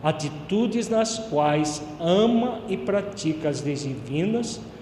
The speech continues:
fazendo esforços para desenvolver as virtudes essenciais. Então, isso é a essência da autoconsciência, né? Eu,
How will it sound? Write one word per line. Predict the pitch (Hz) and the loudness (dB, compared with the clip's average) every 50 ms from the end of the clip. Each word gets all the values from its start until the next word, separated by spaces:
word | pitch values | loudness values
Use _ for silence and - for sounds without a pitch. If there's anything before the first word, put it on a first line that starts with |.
| - - - | -16 -8 -2
fazendo | - 170 160 139 175 175 170 | -2 0 2 2 2 2 2
esforços | 185 - - - - - 143 147 151 151 151 151 - - - - | 0 0 -2 -4 -4 -2 0 4 4 4 4 4 0 -4 -6 -4
para | - 156 151 151 151 | -2 0 0 0 0
desenvolver | 143 143 139 135 151 156 147 151 156 156 151 117 117 135 139 139 143 147 147 - - - - - - - - | -2 -2 -4 -2 -2 -2 0 0 0 0 -2 -4 -4 -2 0 0 0 0 -2 -6 -10 -12 -12 -14 -14 -10 -8
as | 143 131 123 | -8 -6 -6
virtudes | 135 147 147 147 147 147 147 135 135 139 139 135 139 139 131 - - - - - | -4 -4 -4 -4 -6 -8 -6 -4 -4 -2 -2 -4 -4 -6 -6 -6 -10 -12 -12 -10
essenciais. | - 139 - - - 131 127 - - - 123 107 - - - - - - - - - - - - - - - - | -10 -10 -8 -8 -8 -8 -8 -8 -10 -10 -10 -12 -12 -12 -14 -14 -16 -16 -16 -16 -16 -16 -16 -16 -16 -16 -16 -10
Então, | - 143 147 | -4 -2 -2
isso | 156 147 - 170 | -2 0 2 2
é | 165 | 2
a | 170 | 2
essência | 170 165 - - - - 175 190 220 220 - - 208 | 2 0 -2 -4 -4 -2 0 2 2 2 2 0 0
da | 185 175 | 2 2
autoconsciência, | 175 170 175 170 - 175 - 175 175 175 - - 151 117 107 - - - - | 2 2 2 0 -2 -6 -6 -6 -6 -6 -6 -8 -8 -8 -10 -10 -14 -14 -14
né? | - - - - - - - - - - - - - - - | -14 -14 -14 -14 -14 -16 -16 -16 -16 -16 -16 -16 -14 -10 -6
Eu, | 139 143 | -6 -6